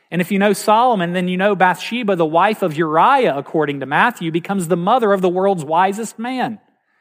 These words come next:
Israel's great king, the author of three books of the Bible at least.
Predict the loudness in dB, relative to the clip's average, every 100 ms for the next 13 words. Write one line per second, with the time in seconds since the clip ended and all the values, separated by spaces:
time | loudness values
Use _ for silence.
0 | _ _ _ _ 0 2 4 2 2 0
1 | 2 0 -6 -12 -4 0 2 0 0 2
2 | 2 2 0 -2 -2 -4 -2 -2 -2 -2
3 | -2 0 2 2 2 0 -2 -4 -6 -6
4 | -8 -16 -18